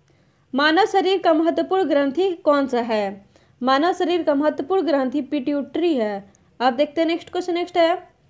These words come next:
पैतृकता सिद्ध करने में सहायक है। पैतृकता सिद्ध करने में सहायक डीएनए और फिंगर, फिंगरप्रिंटिंग है। ध्यान रखिएगा, डीएनए न्यूक्लिक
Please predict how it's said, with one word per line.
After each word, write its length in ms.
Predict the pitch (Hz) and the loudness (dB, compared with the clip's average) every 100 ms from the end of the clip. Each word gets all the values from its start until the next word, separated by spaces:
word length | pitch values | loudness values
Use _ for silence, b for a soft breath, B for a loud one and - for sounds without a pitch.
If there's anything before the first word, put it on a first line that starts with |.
| _ _ _ _ _ _ _ _ _ | _ _ _ _ _ _ _ _ _
पैतृकता 680 | 320 330 392 359 392 403 453 | 4 4 2 2 2 4 2
सिद्ध 280 | 381 370 | 2 -2
करने 280 | - 349 330 | 4 4 4
में 240 | 359 339 285 | 2 0 0
सहायक 520 | - 277 285 302 311 247 | -2 0 2 4 2 0
है। 220 | 220 196 190 _ _ _ _ _ _ _ _ _ _ _ - | -2 -2 -10 _ _ _ _ _ _ _ _ _ _ _ 2
पैतृकता 680 | 311 320 370 359 370 427 | 2 2 -2 2 2 4
सिद्ध 300 | 440 - 392 | 2 0 -2
करने 260 | - 330 320 | 4 4 4
में 160 | 285 277 | 0 -2
सहायक 540 | 320 302 302 285 277 | -2 2 2 2 0
डीएनए 420 | 247 269 320 359 | -2 2 2 2
और 180 | 302 311 | 2 0
फिंगर, 580 | 285 302 302 302 370 415 - b b _ | 0 -2 -2 2 2 0 -12 b b _
फिंगरप्रिंटिंग 800 | 330 339 427 - 269 247 226 226 | 0 2 0 0 -2 -2 -2 -4
है। 360 | 226 208 202 214 _ _ _ _ _ _ _ _ _ _ _ _ | -4 -6 -10 -16 _ _ _ _ _ _ _ _ _ _ _ _
ध्यान 240 | 240 285 311 | -2 0 0
रखिएगा, 280 | 320 302 | 2 2
डीएनए 340 | 269 294 339 392 | 2 2 2 2
न्यूक्लिक 440 | 302 285 294 330 | 0 0 -4 -4